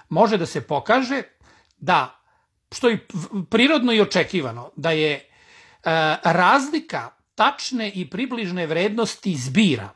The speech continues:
i manja ili jednaka od zbira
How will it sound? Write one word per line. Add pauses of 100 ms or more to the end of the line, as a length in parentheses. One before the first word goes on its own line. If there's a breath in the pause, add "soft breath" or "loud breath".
(1080 soft breath)
i
manja
ili
jednaka (500)
od
zbira